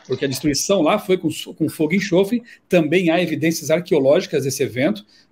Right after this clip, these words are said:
Mais uma vez eu quero deixar aqui uma recomendação pra você, é, o meu, a, o meu sermão com o título A Mensagem Mais Importante.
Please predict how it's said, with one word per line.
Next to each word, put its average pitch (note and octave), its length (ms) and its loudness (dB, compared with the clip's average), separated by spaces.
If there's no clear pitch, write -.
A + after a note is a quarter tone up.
Mais C#3+ 200 0
uma D#3 140 2
vez D3 100 0
eu C#3+ 80 -4
quero C#3+ 140 0
deixar C#3 240 0
aqui D3+ 180 -2
uma C#3+ 160 0
recomendação C#3 580 0
pra C#3 120 -2
você, E3 440 0
é, C#3 320 4
o - 120 -2
meu, D#3 400 4
a, C3 320 -2
o - 80 -6
meu D#3+ 160 0
sermão D#3+ 520 2
com C#3+ 140 -2
o C#3 60 0
título D#3+ 600 2
A D3 80 -4
Mensagem F3 540 2
Mais F3 220 2
Importante. D3+ 640 -2